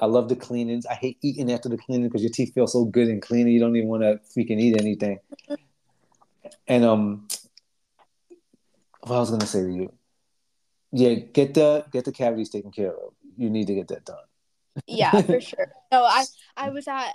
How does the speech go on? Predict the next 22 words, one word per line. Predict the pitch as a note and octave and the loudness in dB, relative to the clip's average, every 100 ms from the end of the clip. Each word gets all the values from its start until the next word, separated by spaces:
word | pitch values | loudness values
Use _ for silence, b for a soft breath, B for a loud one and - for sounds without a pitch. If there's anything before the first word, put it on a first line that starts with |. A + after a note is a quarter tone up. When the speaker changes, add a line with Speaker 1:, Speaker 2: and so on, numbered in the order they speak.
| - | -10
Speaker 2:
I | B3 | -10
was | C4+ | -6
at | C#4 A3 | -6 -6
work | A3 - | -8 -14
the | G3+ | -14
other | G#3 G#3 | -12 -12
day, | G3+ G3 G3+ | -12 -14 -14
and | G3+ | -14
I, | G#3 G#3 G3 - _ - | -14 -12 -14 -16 _ -12
and | B3 | -10
I | A3+ G#3 G3+ G3 F#3+ G#3 | -10 -10 -10 -12 -16 -6
randomly | A#3+ B3+ C4+ C#4+ C4+ B3+ | -4 -2 -4 -6 -8 -6
thought | - A3 G#3 | -4 -4 -2
about | G#3 G3+ | -4 -6
my | A3 | -8
cavities, | - A3 - A#3+ B3 C4 | -10 -8 -8 -12 -16 -12
and | C4+ | -8
I | A#3 - - _ _ - | -8 -12 -18 _ _ -10
out | B3 C#4 - | -6 -6 -6
loud | C4+ A#3+ | -4 -4
was | B3 | -4
like, | A#3+ A3 | -6 -8